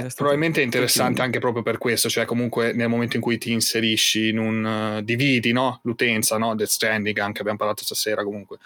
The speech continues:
Speaker 1: Ma lo stesso The Last of Us due alla fine,
Speaker 2: Sì,
Speaker 1: secondo me,
Speaker 2: lui
Speaker 1: anche
Speaker 2: forse
Speaker 1: tra
Speaker 2: è un
Speaker 1: di
Speaker 2: po' più
Speaker 1: noi.
Speaker 2: potente da una parte,
Speaker 1: Sì.
Speaker 2: perché alla fine hai proprio i due pareri completamente che cozzano.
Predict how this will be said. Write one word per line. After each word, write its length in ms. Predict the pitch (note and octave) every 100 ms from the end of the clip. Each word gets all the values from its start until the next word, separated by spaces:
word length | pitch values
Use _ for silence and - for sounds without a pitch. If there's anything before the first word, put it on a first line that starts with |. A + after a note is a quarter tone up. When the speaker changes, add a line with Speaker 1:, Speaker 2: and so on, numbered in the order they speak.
| -
Speaker 1:
Ma 80 | B3+
lo 60 |
stesso 240 | - G#3+ D#3+
The 80 | C#3+
Last 180 | C#3 B2+
of 100 | B2
Us 100 | A2
due 120 | A2+
alla 120 | G#2+ G2+
fine, 280 | A2 G#2 G2+
Speaker 2:
Sì, 120 | G#2+ A2
Speaker 1:
secondo 80 |
me, 100 | G#2+
Speaker 2:
lui 0 |
Speaker 1:
anche 240 | A#2 C3+ -
Speaker 2:
forse 0 |
Speaker 1:
tra 140 | B2+
Speaker 2:
è 40 | B2+
un 40 |
Speaker 1:
di 20 |
Speaker 2:
po' 100 | B2+
più 140 | C#3 C3
Speaker 1:
noi. 20 |
Speaker 2:
potente 680 | A#2 A#2 A2+ A2 G#2+ A2+ G#2+
da 120 | G#2+
una 160 | G#2+ G#2+
parte, 400 | A2 G#2+ - -
Speaker 1:
Sì. 20 |
Speaker 2:
perché 300 | B2+ G2+ G#2+
alla 120 | A2
fine 220 | A#2 A#2+
hai 80 | A2+
proprio 240 | A2+ A#2+
i 20 | A2
due 160 | A2
pareri 500 | A2 A2 G#2 G#2+ G#2+ -
completamente 720 | G#2+ G#2 A2+ G#2+ A2+ A2+ A#2
che 140 | A2
cozzano. 600 | - A2 G#2 - A2 G#2